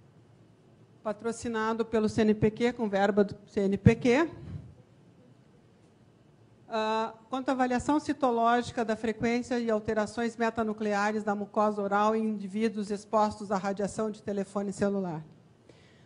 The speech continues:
Então, como eu dizia para os senhores, normalmente são estudos epidemiológicos ou em cobaias e, e pesquisas em seres humanos praticamente inexiste ou são muito raras.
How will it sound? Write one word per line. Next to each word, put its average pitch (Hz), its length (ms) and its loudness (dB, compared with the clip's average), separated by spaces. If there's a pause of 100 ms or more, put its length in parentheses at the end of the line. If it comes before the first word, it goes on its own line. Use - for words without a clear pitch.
(400)
Então, 349 400 8
como 247 220 6
eu - 20 8
dizia 214 240 6
para 220 80 -4
os - 80 -6
senhores, 311 280 8
normalmente 240 460 2
são 247 120 0
estudos 226 360 -2
epidemiológicos 269 1300 0
ou 240 480 2 (800)
em 220 220 2
cobaias 254 1120 6 (540)
e, 262 560 -2
e 233 120 6
pesquisas 269 1160 2
em 262 520 4
seres 240 440 0
humanos 240 960 0
praticamente 240 680 -2
inexiste 233 800 -4
ou 226 200 0
são 233 200 -4
muito 220 320 -4
raras. 202 540 -4